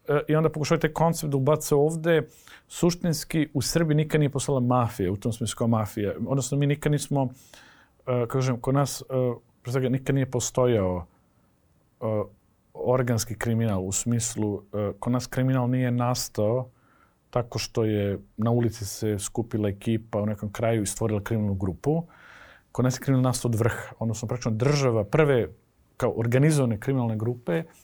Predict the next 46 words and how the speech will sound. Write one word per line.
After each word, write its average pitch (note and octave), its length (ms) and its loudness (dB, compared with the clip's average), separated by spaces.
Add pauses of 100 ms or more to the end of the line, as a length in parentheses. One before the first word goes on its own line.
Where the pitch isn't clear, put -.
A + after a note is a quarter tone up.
(160)
je C#3 120 2
država C3 340 4
napravila. G2 500 0 (720)
I C#3+ 100 2
oni C3+ 120 4
su C3 140 0
radili C3+ 280 4
pod B2 140 -2
patronatom A#2+ 680 0
države. F#2 400 0
Znači, G2 240 -8
kriminal D#3+ 220 4
je D3 40 4
nastao D3 260 2
od A#2 100 4
ozgo, A2+ 360 4 (100)
nije C3 400 4 (120)
od B2 140 4
ozdo, E2 300 2
kao A#2 160 2
u - 20 4
Italiji. G2 320 2
Hoću A2+ 160 -4
kažem, C3+ 260 2 (320)
u - 80 -2
Italiji D3 240 4
se - 120 -2
mafija C#3+ 420 2
razvila B2+ 340 2
u - 20 2
nekom B2 220 -2
kraju, D3+ 520 2 (300)
neka C3+ 200 0
dominantna B2+ 420 2
porodica B2 640 0
nasilno A#2 420 0
je G#2 80 -4
preuzela B2 520 2
polako A#2 340 0
sve. - 180 -2
Kod D3 160 -4
nas D3+ 160 -2
je C#3 40 0
država C#3+ 420 2 (300)
sama C3+ 560 2 (380)
kreirala G#2+ 640 4